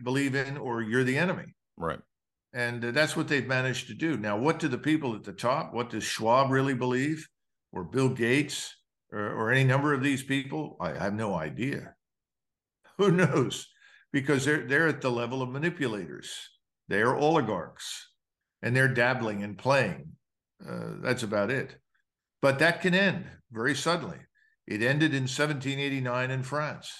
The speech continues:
Speaker 1: It ended in nineteen seventeen in Russia. I-, it ended in nineteen thirty-two in Germany. It ended very suddenly in nineteen thirty-five, thirty-six, thirty-seven in Spain. These things suddenly stop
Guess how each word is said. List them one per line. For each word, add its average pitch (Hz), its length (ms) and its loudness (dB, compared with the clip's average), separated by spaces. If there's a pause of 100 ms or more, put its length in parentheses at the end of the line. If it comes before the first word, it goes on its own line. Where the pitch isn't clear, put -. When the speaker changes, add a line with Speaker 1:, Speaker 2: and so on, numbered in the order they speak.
(580)
Speaker 1:
It 101 160 0
ended 107 360 4
in 123 120 0
nineteen 131 480 2
seventeen 131 560 -2
in 131 100 -2
Russia. 139 400 -4 (880)
I-, 98 40 -6
it 110 340 -2
ended 127 340 4
in 117 140 0
nineteen 123 480 -2
thirty-two 127 500 0
in 123 100 -2
Germany. 131 440 -2 (760)
It 95 140 -2
ended 110 340 0
very 123 220 2
suddenly 135 480 0
in 107 100 -8
nineteen 117 500 -4
thirty-five, 120 640 0
thirty-six, 120 540 -4
thirty-seven 117 640 0
in 113 100 -4
Spain. 156 600 -2 (680)
These 135 260 0
things 185 400 0 (100)
suddenly 156 540 0
stop - 680 -8